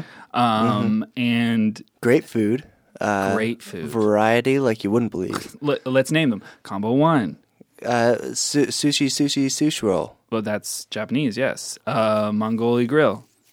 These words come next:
Speaker 2: Uh, that's Mongolian,
Speaker 1: Right.
Speaker 2: yes.
Speaker 1: Um, you get your Korean barbecue.
Speaker 2: And the wok. Uh,
Speaker 1: And
Speaker 2: whatever kind of wok. Super,
Speaker 1: you can get different
Speaker 2: mega,
Speaker 1: woks.
Speaker 2: and, uh,
Speaker 1: Yeah.
Speaker 2: spicy wok.
Speaker 1: Um, teriyaki.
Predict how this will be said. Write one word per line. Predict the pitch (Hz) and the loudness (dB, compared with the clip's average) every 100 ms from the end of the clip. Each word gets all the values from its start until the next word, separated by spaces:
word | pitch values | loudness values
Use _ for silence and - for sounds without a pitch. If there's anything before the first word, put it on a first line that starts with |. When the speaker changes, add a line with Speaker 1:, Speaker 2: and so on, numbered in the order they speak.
| _ | _
Speaker 2:
Uh, | 107 | -6
that's | 98 107 - | -2 -2 -2
Mongolian, | 110 101 104 165 120 80 - - | -2 0 2 2 2 0 -8 -4
Speaker 1:
Right. | 117 | -2
Speaker 2:
yes. | - - - _ _ _ _ - | -2 -8 -20 _ _ _ _ -6
Speaker 1:
Um, | 113 113 107 107 104 104 | -2 -2 -2 -2 -4 -4
you | 113 113 | -4 -2
get | 107 | -2
your | 107 | -4
Korean | - 120 117 113 | -6 -2 0 4
barbecue. | 123 151 131 92 - - - | 4 4 0 -10 -12 -16 -10
Speaker 2:
And | 98 | -4
the | 101 | 2
wok. | 110 107 76 - - _ _ _ - | 4 2 0 -12 -20 _ _ _ -6
Uh, | |
Speaker 1:
And | 101 98 | -4 0
Speaker 2:
whatever | 117 131 123 | 4 4 4
kind | - 104 | 0 -2
of | 92 | -2
wok. | 90 76 - | -6 -6 -6
Super, | 120 139 143 139 | -2 -2 0 2
Speaker 1:
you | 135 | 4
can | 127 | 4
get | 131 120 | 2 0
different | 120 127 | 0 4
Speaker 2:
mega, | 117 113 113 107 107 107 | 6 6 6 4 2 -2
Speaker 1:
woks. | - _ - | -10 _ -12
Speaker 2:
and, | - 104 98 95 95 | -4 -2 -2 -4 -4
uh, | |
Speaker 1:
Yeah. | - 98 | -4 -2
Speaker 2:
spicy | 95 - 110 104 78 76 - _ - | -2 0 0 -2 -6 -10 -16 _ 0
wok. | 123 | 4
Speaker 1:
Um, | 117 110 107 - _ | 4 2 -4 -8 _
teriyaki. | - 113 107 117 147 147 - 90 | -4 -2 0 4 4 2 -4 -14